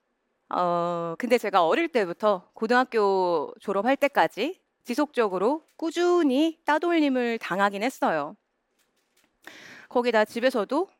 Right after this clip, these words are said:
어, 부모님께서는 너무 많이 엄하셨고, 뭐 또 어머니는 예쁘신데 저는 어릴 때 굉장히 좀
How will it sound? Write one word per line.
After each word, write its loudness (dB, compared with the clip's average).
어, -4
부모님께서는 -2
너무 0
많이 -2
엄하셨고, -4
뭐 -6
또 2
어머니는 4
예쁘신데 0
저는 -6
어릴 -2
때 0
굉장히 -4
좀 -12